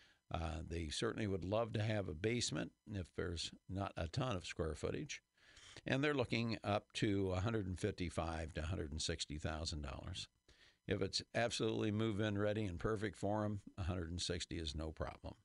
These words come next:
And those are my home buyers of the week, being brought to you by our friend Peter Denby at D H I Home Inspections.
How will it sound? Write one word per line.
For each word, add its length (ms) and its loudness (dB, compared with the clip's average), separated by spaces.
And 260 4
those 400 4
are 240 2
my 200 4
home 380 0
buyers 420 2
of 80 2
the 60 2
week, 200 2
being 220 2
brought 260 2
to 80 0
you 60 2
by 200 2
our 200 -2
friend 340 2
Peter 280 2
Denby 420 2
at 140 -2
D 200 2
H 220 4
I 200 4
Home 280 4
Inspections. 800 0